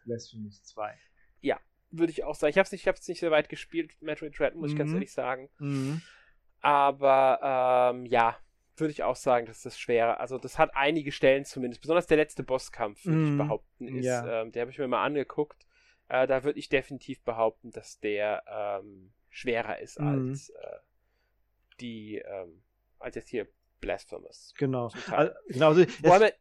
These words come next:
Speaker 2: ich
Speaker 1: ja.
Speaker 2: will jetzt Blasphemous nicht behaupten, dass es leicht sei. Es ist ein wirklich herausforderndes Spiel.
Speaker 1: Sicher.
Speaker 2: Aber es ist auch ein schaffbares Spiel. Was natürlich auch für die
Speaker 1: Definitiv.
Speaker 2: anderen Souls-likes gilt, keine Frage, aber ich verstehe unterm Souls-like halt nochmal was anderes als das jetzt.
Speaker 1: Das stimmt.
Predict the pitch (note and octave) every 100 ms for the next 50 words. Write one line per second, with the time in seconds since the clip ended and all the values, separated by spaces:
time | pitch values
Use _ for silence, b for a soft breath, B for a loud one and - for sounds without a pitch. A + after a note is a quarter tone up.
0 | _ C3 F#3+ F#3+ G#3+ - F3 G3 F#3 E3+
1 | G3+ - D#3+ D#3+ D#3 D3+ C#3 D3 B2 B2+
2 | - - G#2 G2 A2 G3 - E3 C#3+ -
3 | - F3 E3 D3 C3 C#3 - C3 A#2+ A2+
4 | - C3+ B2 C#3+ E3+ C3 G#2+ - _ -
5 | _ - C#3 D#3 C#3 C#3 D3 C3 C3+ -
6 | B2 - - F#2 - - - - - C3+
7 | D3+ D#3 D3 C#3 C#3 A#2+ G2+ A#2 C#3+ C#3
8 | C3+ - B2 B2+ - C#3 C#3 C#3 _ _
9 | - A2+ B2 A#2+ - C3 C#3+ D#3 E3+ D#3+
10 | - - C3 C#3 C3+ - C#3+ C#3+ C3+ B2+
11 | B2 B2+ - A#2+ C3 B2 A2 G#2 - B2
12 | A2+ - A#2 - - - - - - _
13 | _ C3+ C3+ - C3 B2